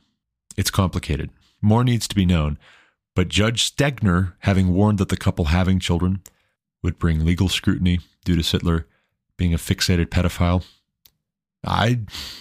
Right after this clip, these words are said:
okay, scrutinize away. Scrutinize away. But, again, what are the alternatives?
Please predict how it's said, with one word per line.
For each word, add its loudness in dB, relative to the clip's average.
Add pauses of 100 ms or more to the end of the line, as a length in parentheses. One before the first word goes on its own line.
(760)
okay, 0 (540)
scrutinize 0
away. 0 (540)
Scrutinize 2
away. 0 (920)
But, -2 (580)
again, 0
what 2
are 2
the 2
alternatives? -2